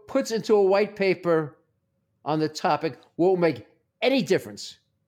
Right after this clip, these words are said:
when it comes to transmission and deaths.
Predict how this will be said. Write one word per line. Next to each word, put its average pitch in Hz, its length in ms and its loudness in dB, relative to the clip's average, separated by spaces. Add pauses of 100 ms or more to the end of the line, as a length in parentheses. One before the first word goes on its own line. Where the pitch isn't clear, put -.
(180)
when 143 140 -4
it 147 80 -6
comes 170 240 0
to 147 100 -12
transmission 185 880 -2 (560)
and 127 160 -8
deaths. - 540 -8